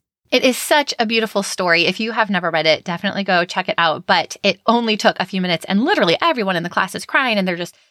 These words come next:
you know, you can hear the sniffles and people pulling out the Kleenexes. And, you know, the story just allowed for emotions and connections and the conversations and the opportunity for, you know, us as young adults to be able to just really enjoy a beautiful reading experience. And I just remember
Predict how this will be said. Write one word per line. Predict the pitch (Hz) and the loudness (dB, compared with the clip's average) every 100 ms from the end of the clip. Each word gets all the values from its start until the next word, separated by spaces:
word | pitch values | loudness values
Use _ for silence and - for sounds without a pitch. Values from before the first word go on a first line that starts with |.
| _ _ - | _ _ 0
you | |
know, | 202 | 0
you | 202 | 2
can | 247 | 0
hear | 214 190 | 0 0
the | 202 | -2
sniffles | - 269 - 233 196 185 | 0 2 4 4 4 4
and | - 180 185 | 2 0 0
people | 208 190 | -4 -2
pulling | 208 196 | -2 2
out | 185 | 2
the | 185 | 0
Kleenexes. | 185 330 311 285 226 196 185 | -2 0 0 2 2 2 0
And, | 202 185 _ _ _ | -2 -2 _ _ _
you | - | -2
know, | 247 | 0
the | 233 | 0
story | - 381 415 | -2 2 2
just | 277 - | 2 -2
allowed | 208 202 185 190 | 0 4 2 2
for | - 196 190 | 0 0 2
emotions | 190 175 247 277 175 160 160 - | 0 2 2 2 -2 -2 -6 -2
and | 180 175 | -2 -2
connections | 190 208 214 - 170 160 | -2 -2 -2 -4 -2 -2
and | - 170 | -2 -4
the | |
conversations | - - 262 233 190 - 160 165 160 | -4 0 2 2 0 0 -2 -2 -4
and | 180 175 170 | -2 -2 -2
the | 185 - | -4 -2
opportunity | 170 269 - 208 175 | -2 -2 -2 0 0
for, | 175 185 175 175 | 2 2 2 0
you | 175 | 0
know, | 175 165 _ _ _ | 0 -2 _ _ _
us | 226 233 - | -2 -2 -2
as | 180 175 170 - _ _ - | 0 0 -4 -14 _ _ 0
young | 262 247 | 2 4
adults | 196 156 180 - | 4 4 2 0
to | 320 | 0
be | 254 | 2
able | 269 269 | 2 2
to | |
just | 247 262 | 0 0
really | 220 233 262 | 0 0 2
enjoy | 214 196 170 175 | 0 0 0 0
a | 196 | 0
beautiful | 180 185 180 170 | -2 -4 -4 -4
reading | 170 175 | -4 -4
experience. | - 170 - 156 139 107 - | -4 -8 -6 -4 -2 -4 -4
And | 190 | -2
I | 185 | -2
just | 185 240 247 | 0 0 0
remember | 247 208 180 175 | -2 -2 2 0